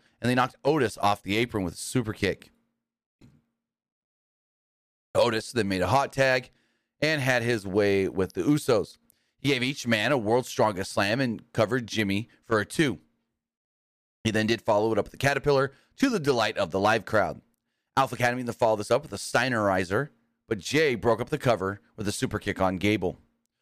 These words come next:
The Usos quickly knocked down Otis with dives, so they super kicked him over the announce desk. Gable then wiped out the Usos with a moonsault to the outside, and he followed this up with a diving headbutt on Jimmy for a close near fall.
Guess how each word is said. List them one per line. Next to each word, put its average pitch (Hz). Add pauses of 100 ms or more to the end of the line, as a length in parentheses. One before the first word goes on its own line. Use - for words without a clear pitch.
(200)
The 156
Usos 139
quickly 117
knocked 107
down 101
Otis 101
with 82
dives, 98 (240)
so 139
they 117
super 147
kicked -
him 110
over 95
the 90
announce 104
desk. 98 (520)
Gable 131
then 90
wiped 123
out 104
the 101
Usos 117
with 120
a 98
moonsault 101
to -
the 92
outside, 143 (260)
and 160
he 123
followed 120
this 113
up 113
with 92
a 107
diving 98
headbutt 123
on 160
Jimmy 107
for 104
a 101
close 87
near 117
fall. 104